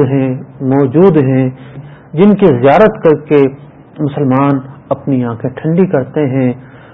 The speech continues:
اور جس مقدس، آ، شیشے میں رکھے ہوئے ہیں، جس مقدس پنجرے میں وہ رکھے ہوئے ہیں، وہ بھی مبارک ہے ہمارے نزدیک۔ انہیں اپنے ہاتھوں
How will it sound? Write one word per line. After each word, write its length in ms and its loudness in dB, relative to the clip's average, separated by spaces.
اور 340 2
جس 360 0
مقدس، 520 2
آ، 40 -8
شیشے 560 0
میں 180 2
رکھے 260 -8
ہوئے 300 -2
ہیں، 220 -2
جس 260 -6
مقدس 560 -2
پنجرے 320 2
میں 140 2
وہ 60 4
رکھے 300 -2
ہوئے 300 -2
ہیں، 220 -2
وہ 140 2
بھی 160 4
مبارک 440 2
ہے 160 -4
ہمارے 300 0
نزدیک۔ 480 0
انہیں 380 2
اپنے 160 -4
ہاتھوں 360 -2